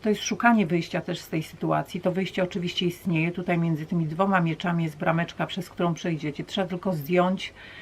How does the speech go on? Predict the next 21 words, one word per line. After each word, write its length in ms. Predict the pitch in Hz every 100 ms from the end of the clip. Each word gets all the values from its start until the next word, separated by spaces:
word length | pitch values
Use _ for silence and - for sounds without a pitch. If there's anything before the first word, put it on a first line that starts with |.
| - - - -
mm, 800 | 170 165 160 160 160 160 156 156
em, 1120 | 151 151 151 151 151 151 151 160 160 - - - -
tę, 240 | - 170 160
tę 160 | -
właśnie 380 | 160 175 - 175
opaskę 440 | 156 190 190 - 185
z 60 |
oczu. 500 | 180 165 - 170 190 - - - - - - - - -
E, 1300 | 175 175 175 170 175 175 170 170 170 170 170 170 170 165
tu 120 | 247
też 240 | 247 240 180
ważna 320 | 202 196 190
będzie 260 | 185 175
komunikacja, 760 | 180 185 180 175 180 165 - 160
kochani. 580 | - 156 165 82 82 190 185 - - - - - - - - - - - - -
E, 380 | 180 180 175
myślę, 560 | 180 180 190 185 202 185
że 180 | 175 196
ona 260 | 185 180
będzie, 520 | 170 175 175 160 175 170
mm, 680 | 170 170 - 165 165 165